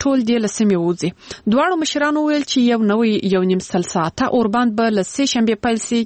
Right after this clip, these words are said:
چې پر مهال به یې باید کورد ځواکونه د ترکیې او سوریې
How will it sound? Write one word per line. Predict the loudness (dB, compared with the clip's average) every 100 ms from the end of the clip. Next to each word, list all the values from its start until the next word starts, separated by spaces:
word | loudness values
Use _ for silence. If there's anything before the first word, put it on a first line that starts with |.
| 0
چې | -2
پر | 0 -2
مهال | 0 0 0
به | 0
یې | -2 -2 -14 -14 -16 -14 -2 2 2 2
باید | 2 0 -2 -10 -4
کورد | -2 0 0
ځواکونه | -2 0 0 0
د | 2 0
ترکیې | -2 -2 0 0
او | 0
سوریې | 0 2 0